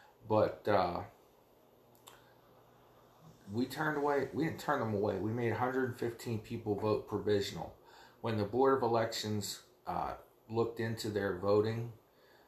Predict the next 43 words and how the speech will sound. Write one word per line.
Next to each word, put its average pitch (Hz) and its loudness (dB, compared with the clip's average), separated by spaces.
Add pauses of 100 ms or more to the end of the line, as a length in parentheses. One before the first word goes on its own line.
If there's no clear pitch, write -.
and 98 -4
where 110 4
they 110 4
were 107 6
supposed 107 0
to 104 -4
vote, 104 4
or 90 -2
if 90 -8
they 98 -4
were 95 2
registered 104 0
to 101 -4
vote 104 0
at 95 -4
all, 98 0 (380)
and 104 -2
blah, 101 4
blah, 82 0
blah, 113 2 (180)
all 110 4
one 110 -2
hundred 107 -2
fifteen 104 -4
got - -6
turned 92 -4
down. 98 -2 (1400)
Four 135 2
hundred 127 2
twenty 113 -2
precincts 107 -4
in 98 -4
the 95 -6
city 101 -2
of 92 -4
Akron 101 0
alone. 87 -6 (1000)
Mine 123 4
was 107 -2
not 113 2
the 110 -6
only 104 -2
one 98 -2